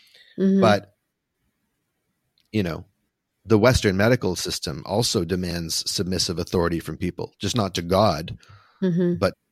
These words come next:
Speaker 2: doctors and scientists and specialists and hospitals.
Speaker 1: Yeah.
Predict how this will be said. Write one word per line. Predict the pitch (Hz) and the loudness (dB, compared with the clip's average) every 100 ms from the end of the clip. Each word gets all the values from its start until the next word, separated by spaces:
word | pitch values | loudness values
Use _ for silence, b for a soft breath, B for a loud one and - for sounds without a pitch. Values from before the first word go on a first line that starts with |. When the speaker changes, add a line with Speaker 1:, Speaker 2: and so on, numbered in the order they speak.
| _ - | _ -2
Speaker 2:
doctors | 92 - 95 87 | -2 0 0 0
and | 98 | -4
scientists | - 92 90 85 95 78 - | -2 -2 -2 -4 -4 -4 -6
and | 87 | -6
specialists | - 98 87 92 85 82 - | -4 0 0 0 -4 -4 -6
and | 90 | -4
hospitals. | 92 120 - 98 107 - - _ _ _ _ _ | -2 -2 -4 -8 -10 -12 -14 _ _ _ _ _
Speaker 1:
Yeah. | 185 175 | 0 0